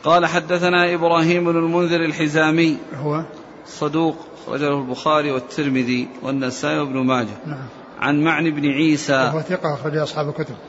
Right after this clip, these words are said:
Speaker 1: ها، قال: "وحدثنا عبد الرحمن بن إبراهيم الدمشقي"،
Speaker 2: وهو ثقة، أخرج له
Speaker 1: البخاري وأبو داود والنسائي وابن ماجه.
Speaker 2: نعم.
Speaker 1: عن عبد الله بن نافع،
Speaker 2: وهو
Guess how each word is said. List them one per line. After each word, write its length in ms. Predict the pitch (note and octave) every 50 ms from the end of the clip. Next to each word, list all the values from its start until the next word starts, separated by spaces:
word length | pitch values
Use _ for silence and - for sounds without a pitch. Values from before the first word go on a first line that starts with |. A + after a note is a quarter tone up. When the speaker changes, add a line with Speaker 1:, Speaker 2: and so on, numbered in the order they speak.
| - - - - - - -
Speaker 1:
ها، 180 | C#3+ D3+ D3+
قال: 280 | C#3+ - D#3 D3+ D#3 D3+
"وحدثنا 640 | D3 C#3 C3 D3 C#3+ - D3+ D#3 D3+ D#3 D3 D3 C3+
عبد 220 | C#3 C#3 C3+ D3
الرحمن 460 | C#3+ C3 C3+ C3 C#3 D3+ D3+ D3+ D3+
بن 200 | C#3+ C3+ C3+ C3
إبراهيم 560 | C3+ C3 C3+ C3+ C3 C3 C3 C#3 C#3+ C#3+ C#3
الدمشقي"، 680 | C3+ B2 A#2+ B2+ B2 B2+ B2+ B2+ - - - A#2+ G#2+ F#2+ F2 - - - - - - - E3
Speaker 2:
وهو 280 | D#3+ D3+ C3 C#3 D3+
ثقة، 360 | C#3+ - D#3+ E3+ - D3+ D3 - - - - - - - - - - - -
أخرج 300 | - - D3+ D3+ C#3+ C3+
له 300 | D3 C#3+ C#3 C3+ D#3+ F#3 F3+
Speaker 1:
البخاري 380 | - A#2+ - C#3 C3+ C3 C3 B2
وأبو 180 | A#2+ A2+ A2+ A#2
داود 380 | A2+ A2+ A2+ A#2 B2 B2+ B2 B2 - -
والنسائي 480 | A#2 A#2 A#2 A#2 A#2 - - C3 B2+ B2+
وابن 160 | A#2 A2+ A2+
ماجه. 360 | A2+ A2+ A#2+ A#2+ A#2 G#2 F2+ D#3+
Speaker 2:
نعم. 180 | D#3+ D3+ C#3+ C#3 - - - - - - -
Speaker 1:
عن 120 | - - C3+
عبد 220 | C3+ C#3 C3 C3
الله 340 | C3+ C3 C3+ C#3+ C#3+ C#3 C#3
بن 200 | B2+ B2+ B2+ B2+
نافع، 500 | C3 C3 B2+ B2 A#2+ - C3+ B2+ A2 F#2 - - - - - -
Speaker 2:
وهو 340 | D3 D3+ C3+ D3+ D3+ D#3+